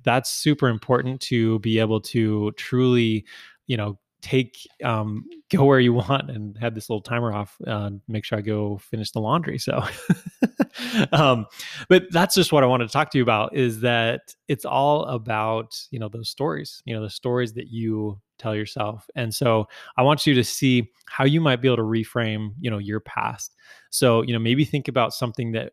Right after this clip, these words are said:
whenever you think about it, you think very negatively about. Um, one of the things for me is that I have, um, I've tried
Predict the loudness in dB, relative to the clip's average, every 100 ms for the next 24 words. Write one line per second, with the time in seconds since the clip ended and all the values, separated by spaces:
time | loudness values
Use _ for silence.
0 | -6 -4 -2 -2 -4 -6 -8 -2 0 0
1 | -4 -8 _ _ -10 -8 -6 -8 -2 -2
2 | -2 -6 -8 -10 -10 -6 -6 -6 _ _
3 | -20 _ _ -4 -4 -6 -10 -16 -20 _
4 | 2 2 2 -2 -2 -4 -2 -2 0 0
5 | -2 -8 _ 0 2 2 2 0 0 2
6 | 0 -2 -4 0 0 -2 -4 -8 _ _
7 | _ _ _ _ -6 -4 -4 -6 -10 -14
8 | _ _ -6 -6 _ -10 0 2 4 4
9 | 2